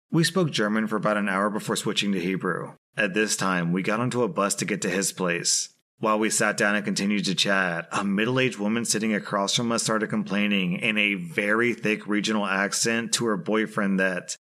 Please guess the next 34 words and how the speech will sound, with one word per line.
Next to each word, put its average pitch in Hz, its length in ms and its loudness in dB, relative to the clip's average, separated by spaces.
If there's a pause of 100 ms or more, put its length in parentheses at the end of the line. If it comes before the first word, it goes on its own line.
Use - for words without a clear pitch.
(140)
"All 143 220 4
these 165 300 4
effing 156 520 2
Arabs 139 380 4
are 143 120 6
ruining 135 680 4
the 131 100 0
country. 113 640 0 (220)
They 170 220 4
should 220 180 2
either 160 300 4
speak 151 340 2
German 151 340 4
with 151 140 2
each 147 180 4
other 156 320 4
or 175 80 4
just 151 300 4
shut 175 400 6
up." 120 340 2 (300)
At 113 160 0
this 117 200 2
point, 98 460 0
I - 120 0
just 170 200 2
looked 120 240 0
at 135 80 4
her 135 80 4
and 120 100 0
switched 123 240 -2
back 117 200 0
to 107 80 -4
German, 104 420 2
saying, 98 560 0